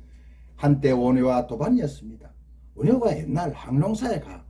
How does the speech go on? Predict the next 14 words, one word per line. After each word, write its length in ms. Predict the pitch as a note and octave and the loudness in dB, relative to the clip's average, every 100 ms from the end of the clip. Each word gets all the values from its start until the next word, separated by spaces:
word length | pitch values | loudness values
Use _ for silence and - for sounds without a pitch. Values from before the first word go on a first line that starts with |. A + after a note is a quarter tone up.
| - - - - - | -20 -20 -20 -20 -8
어상을 440 | C3+ D3 D3 C#3+ C#3+ | 2 4 4 4 2
찾아가 480 | C#3+ D3 C#3 C#3+ C#3+ | 0 -2 0 0 0
중질 440 | C#3 C#3 D3 D3 | 2 4 4 2
똑바로 380 | D3+ D3 D3+ D3 | 0 0 2 2
하라고 560 | C#3+ C#3 C#3 C3+ C#3 - | 2 -2 -2 -2 -4 0
고래고래 580 | C#3 C#3 C3+ C#3 C#3 - | 2 2 0 0 -2 -2
고함을 440 | D3+ C#3 C3+ C#3 | 0 2 2 0
지를 320 | C3 C3+ C#3 B2 | 0 -2 -2 0
때 180 | C#3 | 0
원효를 560 | C3+ C3 C3+ C3 C3 C3 | 0 2 2 2 2 0
미친놈이라고 840 | C3 - C#3+ C3 C3 B2+ B2 C3 | 0 -2 0 2 2 0 -2 -2
앞장서 640 | B2 - C3 B2+ - C3 A#2+ | -4 -6 -4 -4 -4 -4 -2
몰매를 520 | C#3 D4 D4+ G#3+ C#3 | 0 0 0 0 -2
주고 360 | A2 - - | -8 -14 -16